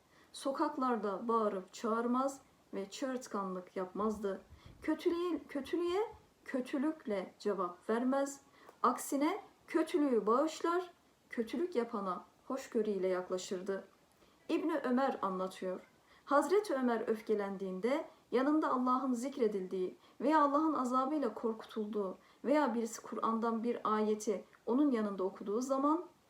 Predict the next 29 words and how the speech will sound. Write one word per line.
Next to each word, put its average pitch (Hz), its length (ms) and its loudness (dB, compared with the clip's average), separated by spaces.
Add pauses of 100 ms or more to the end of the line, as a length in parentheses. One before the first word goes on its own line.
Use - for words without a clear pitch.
(180)
yapmayı 254 480 2
düşündüğü 214 460 -6
şeyden 208 400 -2
muhakkak 254 640 -2 (280)
vazgeçerdi. 190 840 -4 (1500)
Evet. 214 240 -6 (1040)
Amr 392 340 4
bin 330 160 4
Re-, 254 380 0
Rebi'a 247 340 2
anlatıyor. 196 640 -4
Mus'ab 262 480 -2
bin 302 140 2
Umeyr, 226 560 -2 (240)
İslam'a 302 460 2
girdiği 277 500 -2
günden 220 500 -2 (220)
Uhud'da 311 400 0
şehit 262 320 -4
edildiği 240 440 0
güne 226 240 0
kadar 214 400 -4 (240)
benim 254 300 2
iyi 233 240 0
bir 208 180 -2
dostum 247 520 -4
ve 220 60 -4
arkadaşım 202 560 -4
oldu. 190 300 -6